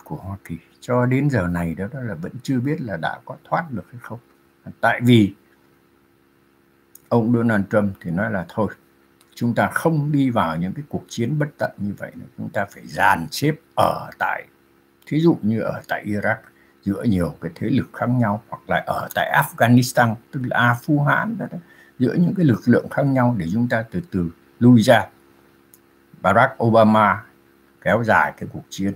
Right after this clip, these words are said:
đó, nhảy vào hơn. Thì ông Trump làm ngược với lại ông Obama, và bây giờ đó, đó là đến lượt ông Joe Biden đó, đó là nhảy vào, cũng chưa biết tính toán nó như thế nào. Thì với lại trường hợp của Trung Quốc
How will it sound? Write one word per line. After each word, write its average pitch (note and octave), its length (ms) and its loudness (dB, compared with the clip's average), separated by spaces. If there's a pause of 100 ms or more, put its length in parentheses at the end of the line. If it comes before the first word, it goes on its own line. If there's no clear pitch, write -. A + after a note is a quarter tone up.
đó, A2+ 60 -12 (400)
nhảy E2 160 -8
vào D2+ 300 -8
hơn. G2 160 -8 (640)
Thì F2 120 -6
ông G#2 240 -2 (680)
Trump A2+ 340 0
làm F#2 280 0
ngược G#2 300 2
với A2+ 140 -8
lại F2+ 120 0
ông G#2+ 240 -2
Obama, G2+ 560 -2
và F2 140 -2
bây A2 160 4
giờ F#2+ 260 6
đó, G#2 140 0
đó G#2+ 140 0
là G2 160 0
đến F2+ 200 -2
lượt A2+ 240 -4
ông G#2 160 -2
Joe G#2+ 160 -2
Biden G2 460 0
đó, F#2 160 -8
đó F#2+ 60 -8
là F#2 100 -4
nhảy F2 280 -4
vào, D#2+ 280 -2
cũng - 120 -12 (580)
chưa A#2+ 220 4
biết C3 220 -2 (460)
tính A#2 240 -4
toán A2 240 -2
nó B2+ 60 -2
như A#2+ 140 -2
thế A#2+ 60 -2
nào. F#2 240 -6 (1300)
Thì A2 160 2
với A#2 220 4
lại C#3 200 0
trường F2 180 -2
hợp E2+ 240 -8 (180)
của - 400 -8 (500)
Trung A2 260 0
Quốc E3+ 220 0